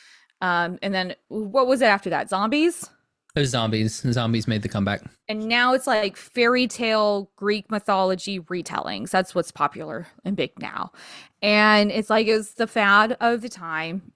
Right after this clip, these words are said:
Speaker 1: And there are other movies that came out during that time that were better. You might even try, like, the old, uh, the same time it was coming out is The Moonlight. It was a T V show. It was a vampire. It was actually really good too.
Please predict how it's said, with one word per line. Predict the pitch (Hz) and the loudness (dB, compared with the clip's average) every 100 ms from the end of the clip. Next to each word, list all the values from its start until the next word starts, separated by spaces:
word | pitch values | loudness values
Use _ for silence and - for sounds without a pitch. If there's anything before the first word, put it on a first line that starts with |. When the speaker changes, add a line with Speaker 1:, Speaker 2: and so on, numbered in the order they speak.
| - | -8
Speaker 1:
And | 190 190 | -4 -2
there | 220 | 0
are | 262 - | -2 0
other | 226 247 247 | 2 2 2
movies | 226 214 202 208 220 240 | 0 0 0 0 -2 -2
that | - 147 | -4 -8
came | - 185 180 | -6 -6 -2
out | 165 - | -2 -2
during | 160 160 | -8 -6
that | 139 - | -8 -10
time | - 170 156 | -12 -14 -10
that | 156 - _ - | -10 -10 _ -12
were | 165 _ - | -12 _ -6
better. | 113 - - 208 _ - | -6 -6 -12 -14 _ -6
You | 240 | 0
might | 320 349 | 2 4
even | 370 330 | 2 0
try, | 294 269 | 0 0
like, | 262 254 | 0 -2
the | 247 | -4
old, | - 226 226 214 - | -2 0 0 -2 -8
uh, | 196 180 | -6 -6
the | 170 180 - _ | -8 -10 -12 _
same | - 240 240 | -12 -8 -6
time | 233 220 | -4 -6
it | |
was | 190 | -8
coming | - 202 190 | -6 -4 0
out | 185 185 | -2 -2
is | |
The | 175 | -8
Moonlight. | 180 208 226 175 92 - | -4 -2 -2 -4 -8 -8
It | |
was | 180 | -10
a | - | -12
T | - | -10
V | 214 | -8
show. | 92 104 95 | -6 -8 -8
It | - _ - _ - | -10 _ -20 _ -12
was | 185 | -8
a | |
vampire. | 185 190 196 196 160 143 139 | -2 -2 -2 -4 -6 -4 -4
It | |
was | 180 185 | -4 -6
actually | 185 185 | -10 -10
really | 180 175 | -10 -10
good | 160 - | -10 -8
too. | 202 170 | -8 -8